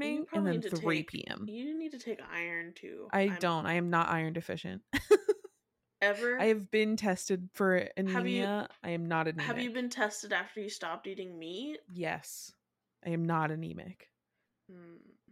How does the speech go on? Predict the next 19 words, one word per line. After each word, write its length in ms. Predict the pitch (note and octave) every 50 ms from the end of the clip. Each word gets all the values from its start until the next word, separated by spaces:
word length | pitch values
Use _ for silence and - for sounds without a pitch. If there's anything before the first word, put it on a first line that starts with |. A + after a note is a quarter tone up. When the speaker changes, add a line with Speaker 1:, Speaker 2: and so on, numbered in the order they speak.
| G#3 _ - - G3 -
Speaker 2:
I 240 | E3+ E3+ D#3+ E3 E3+
am 400 | F3 F3+ F3+ F3+ - - F#3+ F#3+
a 40 | F3+
chronic 400 | F3+ - F#3 E3+ E3+ F#3 G3+ -
fatigue 440 | - A#3 G#3+ - A#3 A3 G#3 G#3 -
bitch. 420 | F#3+ E3+ D#3+ D#3 - - - - -
Speaker 1:
What 80 | G#3
about 220 | G#3 A3+ A3 G3+ G3
vitamin 400 | F#3+ G3 G3 G3 F#3+ F#3 F3+ E3+
D? 440 | F#3 F3+ F#3 F3 D#3+ E3 G3+ G#3 _ _ _ _ _ _ _ _ -
Speaker 2:
I 100 | - F3+
probably 540 | F3+ - G3+ G#3+ G#3 G#3+ A#3 A#3+ B3 B3 B3
should 180 | - - A#3 G3+
also 320 | - E3 E3+ - - F3
take 300 | - - E3+ D#3 D#3 -
vitamin 360 | D3+ D3+ D3 D3+ D3 C#3+ C#3+
D, 320 | C#3+ C#3 - - - E3 -
Speaker 1:
<laughs> 80 | A#3 -
Speaker 2:
but 280 | E3+ D#3 D3+ - -